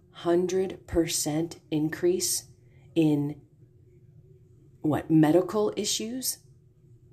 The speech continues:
This is using the military database just in six mo-, uh, six months that they looked at.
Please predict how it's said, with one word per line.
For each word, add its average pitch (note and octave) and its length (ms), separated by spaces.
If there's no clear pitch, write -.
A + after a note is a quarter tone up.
This A3+ 320
is E3+ 240
using D#3 380
the C#3+ 100
military F3 800
database A#3+ 760
just - 420
in E3 140
six - 420
mo-, C#3+ 220
uh, D3+ 160
six - 340
months D#3+ 300
that G3+ 180
they A3 120
looked A3+ 260
at. B3+ 260